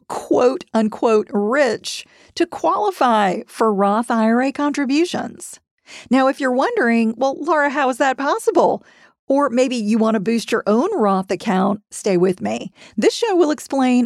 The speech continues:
Roth I R A benefits, rules, and most importantly, ways to boost a Roth I R A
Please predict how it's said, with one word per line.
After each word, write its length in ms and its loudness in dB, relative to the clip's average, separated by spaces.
Roth 420 -2
I 200 0
R 200 2
A 160 2
benefits, 760 -2
rules, 720 0
and 120 0
most 260 0
importantly, 800 0
ways 360 0
to 120 -2
boost 460 -2
a 60 -2
Roth 380 -2
I 200 0
R 220 0
A 340 0